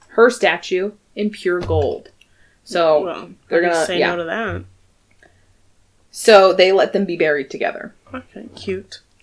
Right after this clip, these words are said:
Speaker 1: And
Speaker 2: Cute.
Speaker 1: the end.
Speaker 2: The end.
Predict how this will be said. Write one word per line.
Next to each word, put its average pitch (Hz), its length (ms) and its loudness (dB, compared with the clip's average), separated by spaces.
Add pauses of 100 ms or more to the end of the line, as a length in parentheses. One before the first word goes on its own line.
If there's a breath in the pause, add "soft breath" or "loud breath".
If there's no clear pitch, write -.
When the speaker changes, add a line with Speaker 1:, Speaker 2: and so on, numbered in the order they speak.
Speaker 1:
And 156 360 -2 (680)
Speaker 2:
Cute. 208 840 -8 (2250)
Speaker 1:
the 139 120 -2
end. - 200 -12 (440)
Speaker 2:
The 190 160 -14
end. 165 320 -12